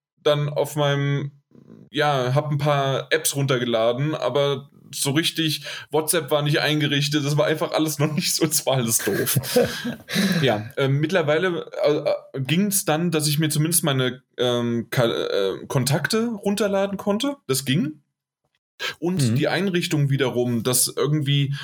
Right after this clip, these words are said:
Speaker 1: äh, ein paar überschneidende und sonst wie was, ähm, das, das war auch ganz gut vom,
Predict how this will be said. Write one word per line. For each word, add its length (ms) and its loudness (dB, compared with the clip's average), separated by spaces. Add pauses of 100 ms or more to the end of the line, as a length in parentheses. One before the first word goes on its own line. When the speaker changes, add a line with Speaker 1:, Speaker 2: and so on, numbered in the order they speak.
(160)
Speaker 1:
äh, 260 0
ein 120 -4
paar 180 2
überschneidende 840 0
und 160 2
sonst 280 0
wie 120 0
was, 460 4
ähm, 460 2 (120)
das, 460 0
das 200 -2
war 100 2
auch 160 -2
ganz 240 0
gut 240 0
vom, 480 0